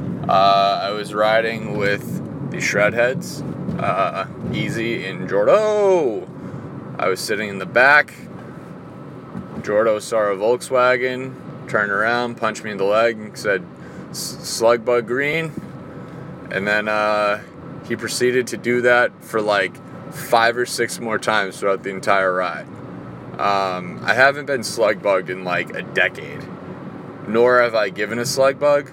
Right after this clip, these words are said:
Uh, so when we were coming down the street, he was, like, giving, like, kinda light taps. Um, but then when we were coming down the street, I was just like, "P T Cruiser blue," and I just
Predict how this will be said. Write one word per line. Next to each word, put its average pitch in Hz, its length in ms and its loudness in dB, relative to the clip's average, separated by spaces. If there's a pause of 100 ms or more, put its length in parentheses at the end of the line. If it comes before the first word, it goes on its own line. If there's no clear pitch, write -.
(360)
Uh, 101 380 4
so 104 260 2
when 110 340 2
we 110 80 -4
were 110 140 0
coming 113 280 4
down 110 220 2
the 98 100 -6
street, 117 480 2 (480)
he 165 80 4
was, 190 140 6
like, 147 240 6
giving, 113 220 -4
like, 101 200 0 (280)
kinda 117 280 2
light 101 340 2
taps. 127 520 2 (480)
Um, 98 560 0 (260)
but 104 140 -4
then 123 180 4
when 120 140 -2
we 113 80 -4
were 107 140 -2
coming 117 280 0
down 113 220 2
the 104 100 -6
street, 113 380 0
I 107 120 6
was 104 120 -2
just 101 180 -10
like, 101 300 2
"P 165 160 -4
T 185 240 -2
Cruiser 196 480 4
blue," 208 540 6 (320)
and 104 100 0
I 113 160 6
just 110 260 -2